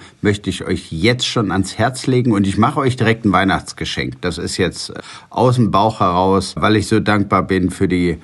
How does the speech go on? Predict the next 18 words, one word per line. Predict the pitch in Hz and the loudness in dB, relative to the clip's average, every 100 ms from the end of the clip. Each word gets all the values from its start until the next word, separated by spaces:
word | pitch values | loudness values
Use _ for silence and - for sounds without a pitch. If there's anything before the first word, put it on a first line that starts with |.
| - | -16
für | - 104 | -4 0
Mails, | 87 98 104 101 - | 2 4 4 2 -2
die | 92 | -2
mich | 85 90 | -2 -2
heute | - | -2
Morgen | 85 87 | -2 -4
schon | 80 90 82 | -4 -4 -2
erreicht | 76 80 82 - | -2 -4 -6 -8
haben. | 73 65 - - - | -8 -8 -10 -10 -2
Am | 131 | 0
dreizehnten | 131 151 156 170 143 | 0 -2 0 2 2
ersten | 90 127 127 135 | 2 -2 0 -2
startet | 113 - 113 127 135 151 - | -2 -2 0 0 -2 -4 -2
unser | 127 127 120 113 110 - - - - - | 0 2 4 4 2 -2 -14 -20 -20 -6
wuchtiges, | 90 151 - 139 113 113 - - | 0 2 2 2 2 2 0 -6
äh, | - 101 101 98 90 92 | -2 0 2 2 0 -4
Selbstentwicklungs-, | - 120 127 - 101 98 113 117 - 113 107 104 - - - _ _ | 0 2 2 0 -2 0 0 -2 2 2 4 2 -2 -8 -12 _ _
Persönlichkeitsentwicklungsseminar | - 110 107 123 113 104 - 101 92 - 95 92 113 - 104 101 104 104 98 98 95 87 | 0 2 4 2 2 0 0 0 -2 -4 -4 -2 -2 0 0 2 2 4 4 4 2 0